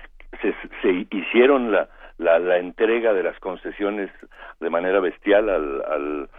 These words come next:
al, al, a las empresas transnacionales y al propio Pemex, ¿no? O sea, efectivamente, eh,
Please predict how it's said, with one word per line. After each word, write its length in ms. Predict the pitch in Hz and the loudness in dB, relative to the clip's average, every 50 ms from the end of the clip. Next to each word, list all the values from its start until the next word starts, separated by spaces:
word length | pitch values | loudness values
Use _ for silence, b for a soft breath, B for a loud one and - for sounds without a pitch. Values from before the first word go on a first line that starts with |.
| B B B | B B B
al, 320 | - 76 76 76 - 58 73 | -2 -2 -2 -2 -2 -2 -2
al, 220 | 76 73 73 71 65 65 - 69 - - - | -2 -2 -2 -4 -6 -8 -10 -12 -10 -6 -2
a 40 | 78 | -2
las 140 | 76 76 | -2 -2
empresas 360 | 82 85 82 95 104 104 104 - | -4 -4 -2 -2 -2 -2 -2 -4
transnacionales 680 | - 87 87 82 80 - - 87 90 92 110 123 110 - | -4 -4 -4 -4 -4 -6 -4 0 2 2 2 2 0 -2
y 60 | - 85 | -2 -2
al 140 | 78 78 | -2 -2
propio 380 | - - 104 104 - - 107 101 | -2 -2 -2 -2 0 0 -2 0
Pemex, 460 | - 123 139 143 110 85 - - - | 2 2 2 2 0 -4 -8 -10 -8
¿no? 160 | 98 117 156 | -8 -6 -6
O 220 | 165 147 - - 82 | -6 -6 -6 -6 -6
sea, 200 | - 87 82 82 | -6 -4 -4 -4
efectivamente, 840 | 76 - - 80 - - 95 98 95 98 98 101 101 - 101 92 - | -4 -4 -6 -10 -6 -2 0 0 0 0 -2 -4 -2 -4 -4 -4 -4
eh, 180 | - - - | -6 -8 -8